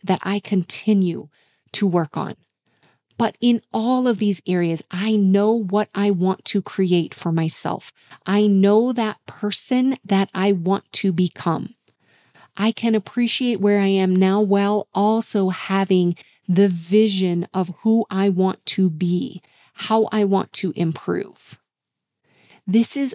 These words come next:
all about a relationship. It's a relationship with food and your relationship with yourself. So how do you see yourself now? And how do you want to see yourself? Start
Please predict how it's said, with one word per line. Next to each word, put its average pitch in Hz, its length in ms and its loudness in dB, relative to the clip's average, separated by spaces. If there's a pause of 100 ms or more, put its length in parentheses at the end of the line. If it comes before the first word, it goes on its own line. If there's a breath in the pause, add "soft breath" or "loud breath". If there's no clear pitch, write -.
(120)
all 214 360 0
about 190 540 -2
a 185 80 0
relationship. 180 1400 0 (680 soft breath)
It's - 140 -4
a 226 80 0
relationship 208 960 0
with 175 100 -4
food 226 600 0
and 185 220 4
your 196 340 2
relationship 180 800 0
with 160 160 -6
yourself. - 720 -8 (760 soft breath)
So 233 160 0
how 269 420 0
do 240 240 4
you 220 200 4
see 214 280 2
yourself 190 600 2
now? 170 720 2 (680 soft breath)
And 196 160 2
how 247 320 0
do 233 240 4
you 220 200 2
want 208 600 0 (300)
to 196 180 2
see - 200 -4
yourself? - 680 -8 (280 soft breath)
Start 240 580 0